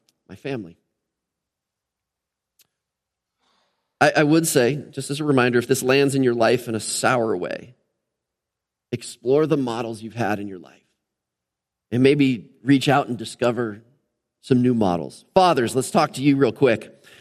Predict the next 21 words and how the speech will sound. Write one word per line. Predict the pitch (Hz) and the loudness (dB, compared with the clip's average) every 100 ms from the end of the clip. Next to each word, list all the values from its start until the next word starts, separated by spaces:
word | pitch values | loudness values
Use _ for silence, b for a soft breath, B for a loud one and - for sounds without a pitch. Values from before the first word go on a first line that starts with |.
| b | b
It | 147 | 2
says, | - 160 | 4 2
"Fathers, | - 190 196 190 | 4 4 4 2
do | 143 180 | 2 2
not | 190 190 | 4 4
embitter | 156 117 185 202 | 0 2 2 2
your | 175 156 | 0 0
children | - 190 180 190 190 | 2 2 2 2 2
or | 156 | 0
they'll | 151 | 2
become | 156 156 180 151 | 2 2 2 2
discouraged." | 139 - 165 147 92 - - _ _ _ _ _ _ _ _ | -2 0 2 2 0 -6 -18 _ _ _ _ _ _ _ _
Other | - 226 | 2 2
translations, | 196 226 202 175 180 180 160 | 2 2 2 2 2 2 0
let | 170 | 2
me | |
just | 160 156 | 0 0
read | 156 156 | 0 2
these | 139 - | 0 2
to | |
you. | 135 | 2